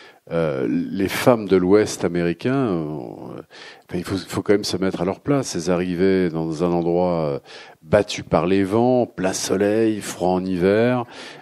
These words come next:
euh, et, euh, elles avaient un, un, un courage absolument, euh,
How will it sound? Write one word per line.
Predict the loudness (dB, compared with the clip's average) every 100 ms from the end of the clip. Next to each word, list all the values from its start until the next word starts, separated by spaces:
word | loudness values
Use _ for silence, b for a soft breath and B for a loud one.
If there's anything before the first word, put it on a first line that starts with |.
| -4
euh, | 0 2 2
et, | 6 6 8 6
euh, | 6 4 4 2 2
elles | 4
avaient | 4 4
un, | 2 0
un, | -2 0
un | 0
courage | 2 2 4 4 2
absolument, | -4 -4 -4 -2 0 0 0 0
euh, | -2